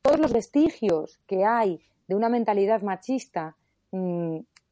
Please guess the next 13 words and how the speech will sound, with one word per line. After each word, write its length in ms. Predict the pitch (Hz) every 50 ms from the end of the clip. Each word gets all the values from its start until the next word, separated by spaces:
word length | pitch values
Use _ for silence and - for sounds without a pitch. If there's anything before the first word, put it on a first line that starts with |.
| _ _
que 180 | - 214 196 226
es 100 | 254 208
normal 420 | 254 262 254 240 233 262 302 294
que 100 | - 247
exista, 580 | 220 196 - - 339 370 359 - - - 196 190
porque 260 | - 190 160 202 185 -
durante 300 | - 190 185 180 - -
siglos, 360 | - - 269 - 208 - - _ _ _ _ _ -
pues, 120 | 175 170
ha 40 | 196
habido 280 | 196 208 214 226 220 214 -
una 200 | 233 220 220 220
mentalidad 720 | 226 220 220 - 214 208 214 220 220 220 220 233 247